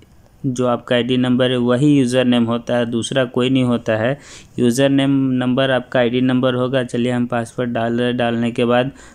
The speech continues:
हम लॉगिन करते हैं, कंटिन्यू करते हैं। कंटिन्यू करने के बाद आप देख सकते हैं हम लॉगिन हो चुके हैं। तो यहाँ पे भी हमसे पूछा जा रहा है सेव करने के लिए, आप देख सकते हैं welcome एमडी संजीर आलम, ये हमारा नाम दिखा रहा है, हम लॉगिन हो चुके हैं। तो दोस्तों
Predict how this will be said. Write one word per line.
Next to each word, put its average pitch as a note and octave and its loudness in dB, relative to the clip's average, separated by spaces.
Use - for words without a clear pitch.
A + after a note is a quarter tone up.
हम B2+ 2
लॉगिन A#2 2
करते A#2+ -2
हैं, B2 -2
कंटिन्यू A#2 0
करते A#2 -2
हैं। A#2+ 0
कंटिन्यू A2+ -4
करने A#2 -2
के A#2+ -4
बाद A#2 -2
आप A2+ -2
देख A2+ -6
सकते - -6
हैं C3 -2
हम A#2+ 2
लॉगिन A2+ 2
हो B2+ 0
चुके C3 0
हैं। C3+ 0
तो C3 0
यहाँ B2 0
पे C3 0
भी B2 0
हमसे B2 0
पूछा B2 -4
जा A#2 0
रहा A#2+ -2
है A#2 -2
सेव A#2+ -6
करने A#2+ -2
के A#2+ -2
लिए, A#2+ 0
आप A#2+ -2
देख B2+ -4
सकते C3 -6
हैं B2+ 0
welcome B2 -2
एमडी A#2 -2
संजीर A#2 -4
आलम, A#2+ 0
ये - -10
हमारा B2 2
नाम B2 0
दिखा B2 -4
रहा B2 -2
है, B2+ -2
हम B2 0
लॉगिन A#2 0
हो C3 0
चुके C3 -4
हैं। C3 -2
तो C3 -2
दोस्तों B2 0